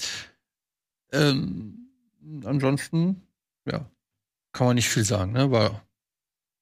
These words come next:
war auch wieder mal ein Pflichtsieg für Dortmund, die weiter nach oben krabbeln in der Tabelle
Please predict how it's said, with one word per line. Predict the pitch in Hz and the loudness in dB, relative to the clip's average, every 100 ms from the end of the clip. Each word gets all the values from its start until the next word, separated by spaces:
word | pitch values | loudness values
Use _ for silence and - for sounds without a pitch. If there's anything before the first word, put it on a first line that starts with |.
| - | -2
war | 123 120 | 2 4
auch | 143 135 - - | 4 2 -2 -4
wieder | 143 143 131 | 2 6 6
mal | 123 117 120 - _ _ - | 6 6 4 0 _ _ -2
ein | 123 120 | 0 0
Pflichtsieg | - - 139 - - - 143 139 - - _ _ | 0 0 4 4 4 0 2 2 0 -16 _ _
für | - - 131 117 - - _ _ | -6 2 2 2 -2 -16 _ _
Dortmund, | - 180 196 180 165 | 4 4 6 2 2
die | 143 135 | 4 6
weiter | 131 135 131 | 6 6 4
nach | 120 | 2
oben | - 160 135 | 2 0 0
krabbeln | - 127 123 | 2 2 4
in | 127 | 4
der | 123 | 2
Tabelle | 113 117 117 117 120 | 2 2 4 4 2